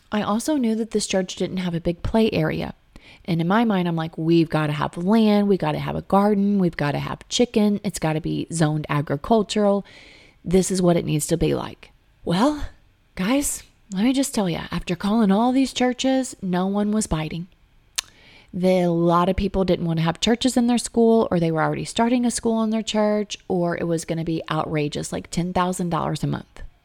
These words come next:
So, listen, I emailed. After I'd made a phone call, I emailed as a follow-up, "Thank you." And I attached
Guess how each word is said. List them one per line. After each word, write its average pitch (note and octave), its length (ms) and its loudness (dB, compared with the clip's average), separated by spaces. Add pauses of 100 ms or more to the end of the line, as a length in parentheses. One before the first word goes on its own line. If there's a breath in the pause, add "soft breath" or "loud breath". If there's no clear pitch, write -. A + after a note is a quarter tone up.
(200)
So, G#3 540 2 (1000)
listen, G3 440 0 (340)
I F3 200 4
emailed. G3 480 6 (580)
After G#3 280 2
I'd C4+ 220 4
made A3 180 4
a C#4+ 60 6
phone E3+ 240 0
call, D#3+ 340 -6 (140)
I F3+ 160 -4 (160)
emailed G#3+ 520 4 (120)
as F3+ 160 0
a F#3 40 0
follow-up, A#3+ 460 4
"Thank C4+ 300 0
you." - 140 -6 (520 soft breath)
And G3 200 0 (100)
I E3+ 240 -2
attached - 920 -4